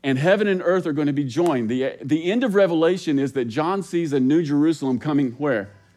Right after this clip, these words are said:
Out of heaven to where? To the earth. N T Wright says that heaven and earth are going to overlap. Like, the end is not we're leaving. It's not escapism. Resurrection means there's no escaping.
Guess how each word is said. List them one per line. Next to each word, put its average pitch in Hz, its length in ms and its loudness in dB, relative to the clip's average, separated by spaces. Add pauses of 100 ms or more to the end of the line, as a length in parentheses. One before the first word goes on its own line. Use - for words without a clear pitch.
(480)
Out 240 260 6
of 196 100 6
heaven 180 500 2
to 208 160 0
where? 165 400 2 (720)
To 294 240 6
the 262 200 6
earth. 220 320 2 (580)
N 226 160 2
T 240 160 0
Wright 214 260 4
says 190 320 0
that 147 140 2
heaven 202 300 2
and 214 100 -2
earth 185 220 0
are 156 80 2
going 160 220 2
to 151 180 -4
overlap. 175 720 0 (240)
Like, 156 180 2
the 185 220 0
end 254 160 2
is 214 120 0
not 175 220 0
we're 156 100 4
leaving. 147 540 2
It's 135 180 -4
not 190 220 0
escapism. 131 960 -4 (680)
Resurrection 214 760 2
means 175 300 0
there's 180 240 2
no 214 240 2
escaping. 208 600 0